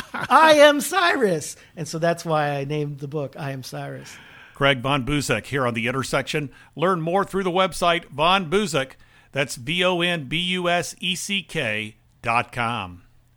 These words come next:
Speaker 1: Well, this is The Intersection Podcast. More now from Faith Radio Meeting House Media Central at the twenty nineteen C P E International event outside Nashville. Author and sports writer Del Didway discussed the concept of his devotional book,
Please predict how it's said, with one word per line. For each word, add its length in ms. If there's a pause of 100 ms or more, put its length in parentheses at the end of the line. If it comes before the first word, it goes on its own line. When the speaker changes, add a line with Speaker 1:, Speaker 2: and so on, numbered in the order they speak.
(640)
Speaker 1:
Well, 80
this 200
is 100
The 120
Intersection 520
Podcast. 760
More 220
now 220
from 220
Faith 280
Radio 360
Meeting 300
House 300
Media 420
Central 480
at 100
the 60
twenty 280
nineteen 460
C 260
P 340
E 300
International 720
event 280
outside 440
Nashville. 600 (400)
Author 320
and 120
sports 420
writer 280
Del 280
Didway 500 (240)
discussed 460
the 80
concept 580
of 80
his 160
devotional 560
book, 360